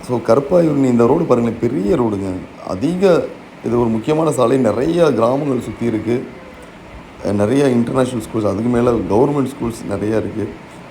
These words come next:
அஹ், குழந்தைகள் நிறையா இருக்காங்க, பெரியவங்க, பெண்கள் எல்லாரும் நிறையா பயணிக்கிற ரோடு இது.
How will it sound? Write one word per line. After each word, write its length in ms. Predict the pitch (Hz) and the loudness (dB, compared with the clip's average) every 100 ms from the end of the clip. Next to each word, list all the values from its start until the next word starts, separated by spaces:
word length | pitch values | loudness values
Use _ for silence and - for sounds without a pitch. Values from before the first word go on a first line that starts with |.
| - - | -16 -8
அஹ், 200 | 92 - | -6 -2
குழந்தைகள் 380 | 110 120 131 120 | 2 6 6 6
நிறையா 180 | 110 113 | 4 2
இருக்காங்க, 300 | 104 107 113 | 2 2 0
பெரியவங்க, 600 | 110 110 113 113 110 110 110 - - - - - - - | 0 0 2 0 0 -2 -4 -16 -20 -20 -20 -20 -20 -8
பெண்கள் 540 | 117 113 135 123 113 107 - - - | -2 0 2 2 2 0 -4 -12 -6
எல்லாரும் 440 | 98 107 131 131 120 | -2 4 4 4 2
நிறையா 300 | 104 120 123 | 0 0 -2
பயணிக்கிற 460 | 117 107 107 104 95 - - 76 | -2 0 0 0 -2 -4 -8 -4
ரோடு 240 | 98 101 | -2 -2
இது. 200 | 92 104 | 0 -2